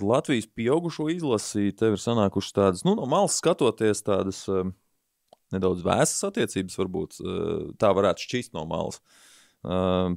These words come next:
pēc U divdesmit čempionāta pirms desmit gadiem treneris Bagāts, kas tev tā kā uzaicināja kandidēt uz, uz Eiropas čempionātu toreiz, nu, saprotamu iemeslu dēļ, es atgādināšu, par trīsdesmit astoņām minūtēm vidēji spēlēt, to ne-, nedarīja. Eh, nākamajā gadā tu gatavojies draftam un,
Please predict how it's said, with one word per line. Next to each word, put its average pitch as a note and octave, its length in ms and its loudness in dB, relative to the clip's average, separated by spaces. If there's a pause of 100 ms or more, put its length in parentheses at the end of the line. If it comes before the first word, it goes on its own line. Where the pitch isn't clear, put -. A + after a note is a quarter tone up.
pēc A2+ 240 2
U F#2+ 80 0
divdesmit G2+ 560 -2
čempionāta F#2 420 -4
pirms E2+ 180 -8
desmit F#2 300 0
gadiem F2 380 0
treneris F2 320 -6
Bagāts, F2 320 0
kas - 100 -14
tev - 140 -2
tā - 100 -6
kā - 140 -6
uzaicināja F2+ 400 -2
kandidēt D#3+ 560 -2
uz, F2+ 160 -10
uz - 120 -10
Eiropas - 300 -4
čempionātu B2+ 440 -6
toreiz, G2 400 -2
nu, F2+ 180 -8
saprotamu F#2 560 0
iemeslu F#2 260 -6
dēļ, F2+ 220 -2
es F2+ 100 -8
atgādināšu, F2 460 -6
par - 160 -12
trīsdesmit F2+ 400 -2
astoņām G2+ 320 0
minūtēm F#2+ 320 -2
vidēji F#2 240 -2
spēlēt, - 400 -8 (100)
to - 180 -6
ne-, - 360 -8 (800)
nedarīja. D3+ 480 2 (880)
Eh, F#2 480 0
nākamajā F#2 400 0
gadā F#2 240 0
tu - 80 -16
gatavojies F#2 400 -4
draftam D3+ 480 0
un, D3 60 -4